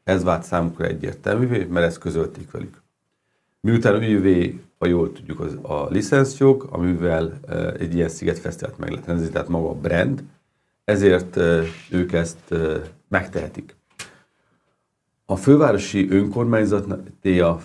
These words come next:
a területnek a jelentős része, amit a Sziget Fesztivál során használnak a szervezők.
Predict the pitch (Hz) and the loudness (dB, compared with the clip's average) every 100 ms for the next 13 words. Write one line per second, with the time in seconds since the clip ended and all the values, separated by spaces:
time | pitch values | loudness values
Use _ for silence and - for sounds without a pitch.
0 | - - 82 80 80 - 107 90 85 78 | -16 -6 -2 -2 -4 -2 2 4 2 -2
1 | 87 82 82 90 92 80 - 90 - 87 | -6 -6 0 2 2 0 -6 -14 -12 -8
2 | 87 - - 60 120 - 85 87 - 101 | -8 -6 -4 -4 -6 -10 -10 -10 -4 0
3 | - - 90 - 82 76 76 - 85 85 | 0 -2 -6 -6 -6 -6 -8 -6 -2 -2
4 | 82 85 82 - 80 78 78 80 - 78 | -2 -4 -8 -6 -6 -4 -6 -8 -10 -10
5 | - - 92 92 - - - | -8 -8 -6 -10 -12 -14 -16